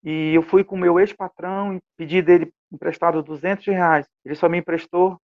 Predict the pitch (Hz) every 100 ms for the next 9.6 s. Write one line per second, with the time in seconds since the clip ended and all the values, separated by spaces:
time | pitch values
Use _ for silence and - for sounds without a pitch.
0 | _ - 165 147 127 - 165 196 202 196
1 | 190 220 240 220 202 185 185 185 185 175
2 | 170 175 170 160 165 175 196 190 - _
3 | 170 160 185 180 170 - 180 170 208 202
4 | 185 - 202 202 190 185 185 185 190 170
5 | 190 - 185 170 165 147 - 165 165 180
6 | 170 - - 196 - 196 - 143 139 _
7 | 139 151 165 - 175 170 185 180 170 170
8 | 175 160 175 170 - - 160 160 151 -
9 | 147 - 196 - 147 139